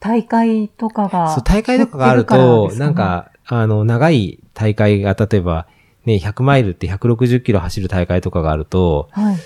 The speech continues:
Speaker 2: 練習の段階で二十キロの練習が、まあ、標準になってきて、一日二十キロで山行ってるとか、
Speaker 1: はい。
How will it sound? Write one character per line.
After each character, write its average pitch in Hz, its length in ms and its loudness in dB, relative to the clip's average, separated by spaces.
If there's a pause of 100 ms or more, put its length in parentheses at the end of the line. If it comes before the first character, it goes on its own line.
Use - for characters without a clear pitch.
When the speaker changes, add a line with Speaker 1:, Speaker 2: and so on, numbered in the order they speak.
(160)
Speaker 2:
練 139 220 2
習 156 200 -2
の 151 120 2
段 151 200 2
階 143 200 2
で 139 200 2
二 123 220 2
十 151 140 -2
キ - 260 -2
ロ 92 440 2 (200)
の 143 300 2
練 113 220 0
習 107 240 -2
が、 104 200 2
ま 107 120 -2
あ、 98 40 -2
標 117 240 2
準 113 160 2
に 110 80 2
な 110 140 2
っ 104 60 -6
て 90 100 -8
き - 80 -16
て、 85 480 -4 (640)
一 131 200 -2
日 131 220 0
二 120 160 2
十 117 140 0
キ 98 260 -6
ロ 82 300 -4
で 135 120 0
山 107 280 2
行 87 80 -4
っ - 40 -14
て 85 120 -8
る 78 80 -8
と 76 100 -10
か、 90 400 -2
Speaker 1:
は 202 220 0
い。 175 100 -4